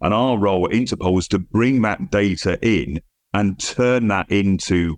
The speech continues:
as we call them, cyber activity reports, which we then send out to the member countries. Now, it might be that there's a, you know, a zero-day vulnerability that's been identified. We will share that through our channels as well and amplify it, because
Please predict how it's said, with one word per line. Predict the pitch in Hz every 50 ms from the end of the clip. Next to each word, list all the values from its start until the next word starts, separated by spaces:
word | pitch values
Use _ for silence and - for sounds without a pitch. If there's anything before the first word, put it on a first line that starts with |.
| - _ -
as | 87 - -
we | 104 101
call | 85 - 98
them, | 92 87
cyber | 80 - 104 95 92 82 78
activity | - - 131 127 123 120 - 110 98
reports, | 90 85 - 87 92 92 - - - - _ _ _ _ -
which | 110 120 - -
we | - 107 120 131 123
then | 117 120 110
send | 95 - - 107 98 92
out | 92 90 - -
to | -
the | 92
member | 87 95 104 95 87 82
countries. | - - - 95 78 - - - 73 64 64 - - - _ _ _ _
Now, | - 107 104 101
it | 101 69
might | 98 104 104 110 120 131 131 - _ _
be | - 98 95 95 95 85
that | 87 92 -
there's | 95 95 90 85 90
a, | 90 90 90
you | 104 104 90
know, | 87 78
a | 87 92
zero-day | 85 104 104 98 92 87 78 95 87 87
vulnerability | 85 92 87 85 78 131 139 127 - - 82 71 71
that's | 69 78 -
been | - 90 85 80
identified. | 80 78 - 85 82 - - 78 - 85 71 67 69 - - _ _ _ _ _ _ -
We | 110 139 170
will | 156 135
share | - - - - 127 131 131 123
that | 104 95 85 - -
through | - - 104 101
our | 107 113 110 - - -
channels | - 104 104 101 98 92 85 90
as | 87 80
well | 85 110 110 95
and | 82 87
amplify | 98 101 110 - 101 82 - - 73 73 73
it, | -
because | 87 90 - 113 107 95